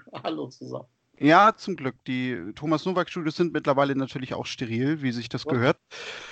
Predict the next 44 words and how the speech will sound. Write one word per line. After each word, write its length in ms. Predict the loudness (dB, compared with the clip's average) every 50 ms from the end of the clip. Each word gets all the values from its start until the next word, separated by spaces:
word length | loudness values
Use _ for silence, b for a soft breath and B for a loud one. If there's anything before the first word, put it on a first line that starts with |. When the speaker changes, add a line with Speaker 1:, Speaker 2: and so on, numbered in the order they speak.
| B B B B B B B B B _
Speaker 2:
Ähm, 320 | 4 6 6 6 6 6
ja, 200 | 6 8 8 8
Marcel, 600 | 8 8 6 6 6 6 6 6 6 4 0 -4 -10 -16 -8
äh, 300 | -4 -2 0 0 0 -2 -4 -6 -6
diese 240 | -6 -4 -2 0 2
Woche, 280 | 2 2 2 2 0 0
du 140 | 0 0
hättest, 460 | 0 0 0 -2 -4 -6 -8 -10 -12 -12
ich 100 | -10 -4
gehe 100 | -2 0
mal 140 | 0 0
zumindest 400 | -2 -2 -6 -4 -4 -4 -4 -2
davon 240 | -4 -4 -4 -2 -2
aus, 420 | 0 2 2 2 0 -2 -8 -8 -4
ab 180 | -4 -2 0
morgen 360 | 2 4 4 4 2 0 -2
eigentlich 480 | -2 0 0 0 0 -2 -6 -8 -4 2
arbeiten 380 | 4 4 6 4 4 2 2 0
müssen 520 | 0 -2 -2 -4 -6 -6 -4 -4 -6 -6
und 200 | -4 -4 -4 -2
Tennis 280 | 0 0 0 0 0 0
kommentieren 540 | 0 0 0 0 0 0 2 2 2 2
sollen 400 | 2 2 2 2 2 2 2 0
aus 300 | 0 2 2 2 2 0
Indian 340 | -4 -2 0 0 2 2 4
Wells, 480 | 4 4 4 4 2 -2 -8 -14 -10 -6
das 180 | -6 -4 2
Masters-Turnier. 880 | 4 6 6 6 4 2 -2 -4 -4 -4 -4 0 2 4 4 4 4 2
Und 180 | 0 0 0 2
nun 220 | 2 2 2 2
ist 320 | 0 0 -2 -2 -2 0
alles 480 | 2 4 4 4 2 0 -2 -8 -8 -8
abgesagt, 560 | -8 -6 _ -2 -2 0 2 0 0 -2 -4
sowohl 280 | -10 -8 -4 -2 -2 0
bei 160 | 2 2 4
den 120 | 4 4
Herren 280 | 4 4 2 2 2 0
als 180 | -4 -6 -6 -6
auch 60 | -2
bei 140 | 0 2 2
den 120 | 2 4
Damen, 340 | 4 4 4 4 2 0 2 4
weil's 320 | 2 2 2 0 -8 -8
natürlich 580 | -8 -6 -4 -4 -4 -4 -4 -6 -8 -16 -18